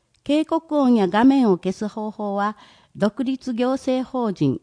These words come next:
情報処理推進機構、アイピーエーのホームページが参考になります。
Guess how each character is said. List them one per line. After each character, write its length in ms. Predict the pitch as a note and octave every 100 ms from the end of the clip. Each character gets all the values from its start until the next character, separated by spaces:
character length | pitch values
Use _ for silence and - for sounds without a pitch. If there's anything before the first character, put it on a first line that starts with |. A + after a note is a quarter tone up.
| -
情 280 | E3 A#3+ C#4
報 280 | - B3+
処 180 | C4 A#3+
理 100 | A#3
推 320 | A#3+ - B3+
進 340 | C4+ - C4 C4
機 180 | - A#3
構、 380 | - E3+ B2+ - - _ _ -
ア 100 | A3
イ 140 | D4+
ピ 360 | - D4 C#4+ -
ー 160 | A#3+ A#3
エ 20 |
ー 40 |
の 140 | F#3+ D3+
ホ 220 | F3+ B3
ー 20 |
ム 160 | D4 D4
ペ 220 | D4 C#4+
ー 40 |
ジ 120 | G#3+ E3+
が 120 | C#3
参 300 | - F3+ G3
考 180 | G3+ G3
に 140 | G3
な 120 | F#3
り 120 | F3
ま 140 | E3 F3
す。 200 | -